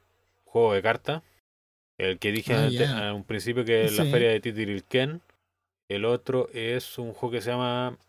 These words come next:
Speaker 1: eh, el, ¿cómo se llama este juego? No me acuerdo.
Speaker 2: No sé, pues, si es un juego que tienes tú. ¿Pero de qué?
Speaker 1: De carta. Ya lo vi, se llama Careta.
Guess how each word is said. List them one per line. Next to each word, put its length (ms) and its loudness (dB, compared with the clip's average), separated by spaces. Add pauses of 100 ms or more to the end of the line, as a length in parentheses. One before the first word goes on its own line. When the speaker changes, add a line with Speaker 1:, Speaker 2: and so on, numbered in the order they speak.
(160)
Speaker 1:
eh, 680 -8
el, 380 -16 (520)
¿cómo 200 -12
se 140 -6
llama 160 -8
este 160 -10
juego? 460 2 (380)
No 100 -6
me 60 -2
acuerdo. 460 -6 (960)
Speaker 2:
No 100 -4
sé, 220 -2
pues, 140 -2
si 100 -2
es 60 0
un 120 -4
juego 240 -4
que 80 -4
tienes 320 -2
tú. 160 -4 (760)
¿Pero 180 2
de 160 6
qué? 440 0 (380)
Speaker 1:
De 60 -18
carta. 320 -16 (480)
Ya 60 -4
lo 100 0
vi, 180 -4
se 160 -12
llama 180 -6
Careta. 340 -2